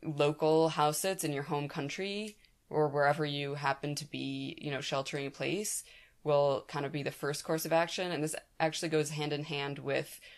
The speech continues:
what we always recommend, which is to start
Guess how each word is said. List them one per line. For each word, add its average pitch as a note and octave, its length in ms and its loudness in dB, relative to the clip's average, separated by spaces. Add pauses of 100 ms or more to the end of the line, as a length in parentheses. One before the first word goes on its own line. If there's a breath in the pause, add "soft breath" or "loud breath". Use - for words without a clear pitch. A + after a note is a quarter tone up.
(120)
what D3+ 140 0
we D3+ 120 4
always C#3+ 240 2
recommend, D3+ 640 2
which C#3+ 160 -4
is C3+ 260 -2 (100)
to C3+ 400 -4 (360 soft breath)
start - 460 6